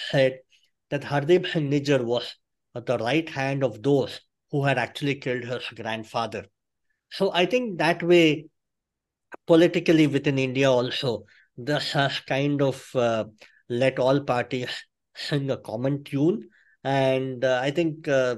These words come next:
we will continue to hear this more often as the nation heads into, uh,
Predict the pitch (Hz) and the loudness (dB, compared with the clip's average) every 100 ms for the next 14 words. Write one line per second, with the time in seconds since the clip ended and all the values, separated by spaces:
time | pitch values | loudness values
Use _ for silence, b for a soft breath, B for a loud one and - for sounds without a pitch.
0 | 123 147 147 165 156 139 147 147 143 147 | 0 2 4 4 2 -2 -2 -2 -4 -6
1 | 110 135 139 117 131 - - _ _ _ | -4 0 0 2 0 0 -6 _ _ _
2 | _ 127 143 139 127 127 135 120 123 127 | _ -2 2 4 2 0 -6 -6 -2 -2
3 | - - _ _ _ _ 117 127 127 123 | -4 -10 _ _ _ _ -10 -6 -4 -4
4 | 139 113 127 110 - 123 113 120 110 104 | -6 -6 -6 -6 -4 -6 -6 -6 -6 -8
5 | 104 107 107 104 104 98 | -14 -10 -6 -4 -4 -6